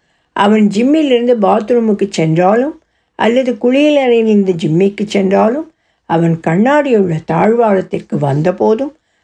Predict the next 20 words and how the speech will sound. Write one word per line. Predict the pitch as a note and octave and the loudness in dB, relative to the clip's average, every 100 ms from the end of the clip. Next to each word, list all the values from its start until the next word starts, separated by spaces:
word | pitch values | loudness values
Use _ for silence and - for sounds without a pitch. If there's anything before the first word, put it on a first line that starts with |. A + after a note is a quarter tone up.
| _ - | _ -4
அவன் | F3+ A#3 B3 | 0 2 0
வேறு | E3+ E3 B3 D#4 | 0 2 2 2
பக்கம் | D4+ E3 - F#3 G#3 | -2 -6 -6 -2 -2
பார்த்தான். | G#3 D3 D3+ - C#3 G3+ - _ _ _ _ _ _ | -2 -4 -6 -6 -4 -6 -8 _ _ _ _ _ _
அவன் | - D3+ G#3+ C4 G#3 | -4 0 0 -2 -6
தன்னை | - D3+ D#3 C#3+ C3+ | -6 -2 0 0 -4
பார்க்க | D3+ F3 A#3+ - A#3+ | -2 0 0 -2 -4
பயந்தான். | D#3 C#3+ F3+ A#3+ F#3 D3 D#3+ E3+ - _ _ _ _ _ | -4 -2 0 0 0 0 0 -2 -6 _ _ _ _ _
அந்த | - D#3+ E3+ D#3 D#3 | -4 0 2 0 0
ஒரு | E3+ F#3 G#3 | 0 2 2
நாள் | D#3+ D3 G3+ B3+ | 0 0 0 0
வரை | G3+ D#3+ E3+ G#3 - _ _ _ _ - | 0 0 0 0 -2 _ _ _ _ -6
அவனது | G#3+ A3 G#3 G3 | 0 2 2 0
பழைய | - G#3+ B3 C#4+ | -2 0 2 0
பள்ளித்தோழர்கள் | - G#3+ B3 C#4+ C4 A#3 G#3 F#3+ E3+ F#3 - - _ _ - | 0 0 0 -2 0 0 0 0 -2 -2 -4 -8 _ _ -6
அவனை | G#3 A3 B3+ | -2 0 2
அந்த | A#3+ G3+ G3 | 2 2 0
சிக்கலிலிருந்து | - B3+ - F4 D#4+ C4 B3 B3+ C4 | -4 -10 -2 0 2 2 0 0 -2
காப்பாற்றப் | G#3+ A#3+ C4 C#4 C#4 B3+ | -2 0 0 -2 -4 -6
போகிறார்கள் | A3 A#3 G#3+ C4 B3+ A#3+ C4 C4 | -2 -2 0 0 0 0 -2 -2